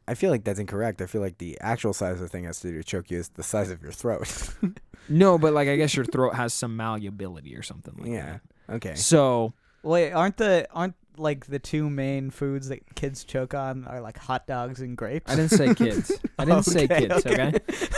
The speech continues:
Speaker 2: I didn't say kids, here's what I wanted to say, though.
Speaker 3: That's why my mom always cut them in <laughs> half.
Speaker 1: Grapes.
Speaker 3: No, that's, that's not true.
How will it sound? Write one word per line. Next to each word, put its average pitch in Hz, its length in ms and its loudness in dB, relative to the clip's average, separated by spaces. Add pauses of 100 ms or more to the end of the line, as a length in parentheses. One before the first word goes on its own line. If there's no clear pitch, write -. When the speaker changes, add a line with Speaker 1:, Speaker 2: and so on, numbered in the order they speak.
Speaker 2:
I 330 80 6
didn't 208 160 8
say 196 160 6
kids, 127 320 2 (640)
here's 214 320 4
what 190 160 6
I 165 80 6
wanted 143 360 2
to 113 60 -6
say, 95 220 -6
though. 90 200 -12 (680)
Speaker 3:
That's - 160 -16
why 180 140 2
my 147 140 0
mom 143 300 0
always 127 260 -4
cut - 200 -2
them 160 140 0
in 156 80 2
<laughs> - 320 -2
half. - 500 0 (340)
Speaker 1:
Grapes. - 720 2 (1200)
Speaker 3:
No, 147 200 -2
that's, 175 220 0
that's 160 300 0
not 123 160 -10
true. - 240 -10